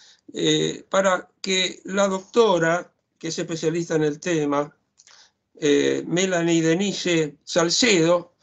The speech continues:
exponga sobre este tema de suma actualidad, como les decía, sobre las perspectivas de género. Pero antes de cederte la palabra, Melanie, si me permitís, quiero decir cómo está conformado nuestro Instituto de Estudios Judiciales del Departamento Judicial La Matanza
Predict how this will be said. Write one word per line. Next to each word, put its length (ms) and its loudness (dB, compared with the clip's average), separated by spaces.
exponga 560 -2
sobre 260 -2
este 240 -6
tema 540 -4
de 140 0
suma 300 -2
actualidad, 480 0
como 200 -4
les 140 -2
decía, 380 -2
sobre 320 -4
las 160 -8
perspectivas 680 -2
de 100 -6
género. 500 -10
Pero 200 4
antes 300 2
de 260 0
cederte 480 -4
la 140 -2
palabra, 400 2
Melanie, 480 0
si 120 -6
me 120 -2
permitís, 560 -4
quiero 260 -4
decir 500 -2
cómo 380 4
está 300 -4
conformado 920 0
nuestro 300 -2
Instituto 760 -6
de 80 -2
Estudios 360 -4
Judiciales 500 0
del 80 0
Departamento 640 -4
Judicial 480 -6
La 100 -2
Matanza 800 0